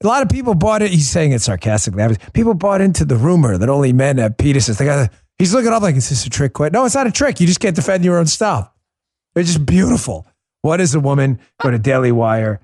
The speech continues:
dot com slash Bongino, dailywire dot com slash Bongino. Check that out. All right, let me get to my last sponsor. I wanna get to Mondaire Jones and then, uh, quick questions for Dan. Okay,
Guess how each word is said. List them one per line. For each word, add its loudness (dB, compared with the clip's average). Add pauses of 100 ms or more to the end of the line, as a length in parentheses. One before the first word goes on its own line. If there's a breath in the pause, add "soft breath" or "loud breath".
(260)
dot -2
com 0
slash -2
Bongino, 0
dailywire -4
dot -8
com -6
slash -10
Bongino. -8
Check -10
that -6
out. -4
All -2
right, -2
let 0
me 0
get -2
to -4
my 0
last -2
sponsor. -4 (320 loud breath)
I -2
wanna -2
get -2
to -2
Mondaire 0
Jones -4 (220)
and -2
then, 0
uh, -2
quick -4
questions -4
for -8
Dan. -8 (1000 loud breath)
Okay, -2